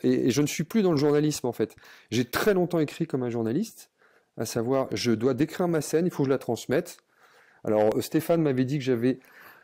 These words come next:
une voix, euh, en tant qu'auteur, comme on a tous, en fait. Moi, je l'ai pas vu, et j'ai, j'ai vraiment eu longtemps le sentiment d'écrire comme un journaliste. C'est-à-dire, je, je rapporte des faits. Qu'ils soient imaginaires, on s'en fout, en fait. Je rapporte des faits, j'en parle, quoi. Euh, à,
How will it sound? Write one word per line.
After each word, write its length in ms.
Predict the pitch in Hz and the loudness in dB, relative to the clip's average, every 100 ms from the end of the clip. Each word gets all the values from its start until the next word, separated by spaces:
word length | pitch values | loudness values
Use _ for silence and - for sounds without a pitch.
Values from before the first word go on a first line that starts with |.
| _ _ _ | _ _ _
une 160 | 143 139 | 2 4
voix, 560 | 127 165 151 123 - _ _ _ _ _ - | 4 4 2 0 -16 _ _ _ _ _ -8
euh, 300 | 120 117 107 | -2 2 2
en 120 | 110 113 | 2 0
tant 160 | 123 | 0
qu'auteur, 400 | 135 127 202 202 | 0 2 4 2
comme 160 | - 117 | 2 2
on 60 | |
a 100 | 110 | 0
tous, 260 | - 247 - | 2 0 2
en 80 | 110 | -2
fait. 220 | 92 - _ _ _ _ _ _ - - | -2 -4 _ _ _ _ _ _ -14 0
Moi, 140 | 143 | 2
je 80 | 117 | 2
l'ai 80 | 113 | 0
pas 160 | 120 | 0
vu, 220 | 120 165 | 2 2
et 120 | 208 123 | 2 2
j'ai, 140 | 127 127 | 2 2
j'ai 160 | 123 135 | 2 2
vraiment 320 | 135 175 202 | 2 2 2
eu 40 | |
longtemps 400 | 151 156 170 185 | 4 2 2 0
le 240 | 180 123 117 | 0 0 -4
sentiment 420 | 143 - 151 170 | -6 -2 -2 0
d'écrire 300 | 147 156 - | -2 -4 -6
comme 140 | 135 | -4
un 60 | 131 | -2
journaliste. 440 | 123 113 104 - | -2 -4 -6 -10
C'est-à-dire, 400 | - 117 147 139 | -8 -4 -4 -4
je, 240 | 117 123 113 | -4 -2 -2
je 160 | - | 0
rapporte 420 | 123 117 135 160 135 | 0 0 0 0 2
des 140 | 131 | -2
faits. 300 | - 107 - _ _ _ _ | -2 -8 -8 _ _ _ _
Qu'ils 120 | - | -14
soient 140 | - 110 | -2 0
imaginaires, 460 | 107 98 123 147 | 0 -2 0 -2
on 20 | |
s'en 140 | 117 113 | -2 -8
fout, 200 | - 135 | -6 -4
en 60 | |
fait. 140 | 101 90 _ _ | -4 -6 _ _
Je 100 | - | -4
rapporte 240 | 202 151 139 | -2 0 0
des 120 | 127 | 0
faits, 240 | - 107 | 0 -4
j'en 120 | 101 | -4
parle, 280 | 90 90 104 | -6 -6 -6
quoi. 220 | - 85 - - - - _ _ | -8 -10 -10 -20 -20 -20 _ _
Euh, 360 | 104 98 95 104 - | -6 -4 -4 -8 -4
à, 160 | 123 | -2